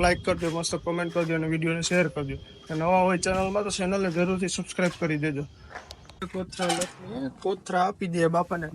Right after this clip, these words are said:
બાપા અને મમ્મી બે માંડવીને તોલ ચાલુ જ છે કાંટે અટાણે. જો આ રે, આ રે આપણી માંડવી.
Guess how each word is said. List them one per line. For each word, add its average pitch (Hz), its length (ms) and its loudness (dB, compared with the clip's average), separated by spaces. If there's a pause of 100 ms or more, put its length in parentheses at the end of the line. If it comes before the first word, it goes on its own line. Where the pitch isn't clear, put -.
બાપા 180 320 4
અને 175 180 2
મમ્મી 185 380 6
બે 175 60 8 (120)
માંડવીને 185 460 6
તોલ 180 240 8
ચાલુ 196 240 8
જ - 100 0
છે 175 160 2
કાંટે 165 300 4
અટાણે. 160 280 0 (1400)
જો 175 160 0 (160)
આ 156 180 2
રે, 143 120 -2 (1160)
આ 185 140 10
રે 180 160 10
આપણી 175 300 8
માંડવી. 175 320 10